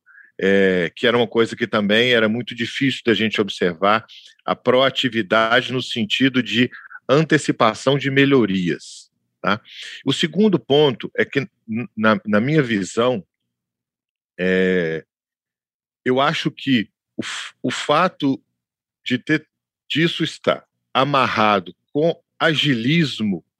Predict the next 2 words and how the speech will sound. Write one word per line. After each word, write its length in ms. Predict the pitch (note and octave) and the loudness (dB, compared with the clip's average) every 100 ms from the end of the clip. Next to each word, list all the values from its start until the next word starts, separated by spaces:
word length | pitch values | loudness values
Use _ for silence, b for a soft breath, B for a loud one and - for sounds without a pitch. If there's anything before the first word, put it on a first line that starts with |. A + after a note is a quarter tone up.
| _ _ _ | _ _ _
ajudou 720 | C3 A#2+ C3+ A#2+ A2 C#3+ D#3 - _ _ _ _ _ _ _ _ _ - - | 0 0 0 0 2 2 0 -6 _ _ _ _ _ _ _ _ _ -18 -8
sobremaneira. 1160 | - - G3+ F3 F3+ D3+ A#2+ G2+ F#2 D#2 C2+ | -4 0 0 2 2 4 2 2 -2 -4 -10